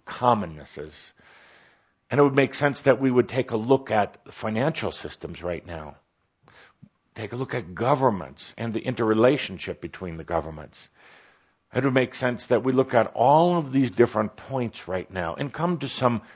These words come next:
consensuses or agreements, but also honoring and recognizing the difference in our cultures,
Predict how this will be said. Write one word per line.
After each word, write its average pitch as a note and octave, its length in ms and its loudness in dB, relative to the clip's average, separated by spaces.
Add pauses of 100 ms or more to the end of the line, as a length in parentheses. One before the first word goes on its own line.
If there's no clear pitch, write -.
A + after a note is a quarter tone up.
(160)
consensuses A2 1200 -6 (500)
or G#2+ 160 2
agreements, B2+ 840 0 (800)
but F#2+ 140 -2
also C#3 560 0
honoring A#2 580 2
and A2 220 -6
recognizing F#2 1000 -4
the F#2+ 100 -4
difference F#2+ 580 -8
in F#2+ 300 -6
our F2 160 -10
cultures, - 800 -6